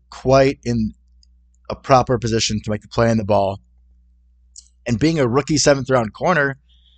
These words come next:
that's who they're going to attack. I mean, Rasul Douglas has been playing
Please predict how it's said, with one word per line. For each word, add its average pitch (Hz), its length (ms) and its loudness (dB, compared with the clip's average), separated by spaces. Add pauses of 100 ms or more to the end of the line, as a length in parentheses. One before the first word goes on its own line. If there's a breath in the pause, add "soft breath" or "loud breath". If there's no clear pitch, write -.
(380)
that's 131 180 0
who 175 80 4
they're 175 80 4
going 156 220 0
to 139 80 0
attack. 123 440 0
I 110 40 -8
mean, 110 160 -4
Rasul 120 340 0
Douglas 131 380 -2
has 110 140 -2
been 110 180 -4
playing 113 680 -4